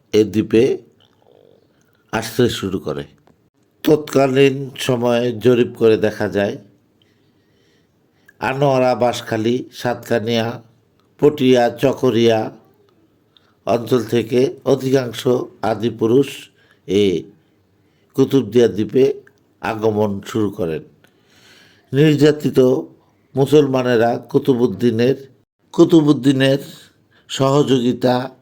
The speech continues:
আশ্রয় ও সহযোগিতার কারণে কুতুবউদ্দিনের শ্রদ্ধাস্বরূপ কুতুবউদ্দিনের নাম অনুসারে এ দ্বীপের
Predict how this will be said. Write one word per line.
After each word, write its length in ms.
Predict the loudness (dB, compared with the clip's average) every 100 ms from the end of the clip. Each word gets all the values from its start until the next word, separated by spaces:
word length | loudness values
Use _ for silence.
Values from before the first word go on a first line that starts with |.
| -6
আশ্রয় 640 | -4 -4 -4 0 2 0 -4 -12 -6
ও 120 | -2 0 -2 -4 -2
সহযোগিতার 800 | 0 0 0 0 -2 0 -2 -2
কারণে 380 | -4 -2 -4 -6 -8 -14 _ _ _ _ _ _ _ 0
কুতুবউদ্দিনের 800 | 2 2 2 2 2 0 2 -2 -4 _ _ -2
শ্রদ্ধাস্বরূপ 800 | 0 2 2 0 0 0 0 -2 -14 -20 _ _ _ _ _ _ _ _ _ 2
কুতুবউদ্দিনের 800 | 4 4 2 2 0 0 0 -2 -4
নাম 160 | -2 -2
অনুসারে 520 | -2 -2 -2 0 0 0 -4 _
এ 100 | -2 0
দ্বীপের 420 | 0 0 2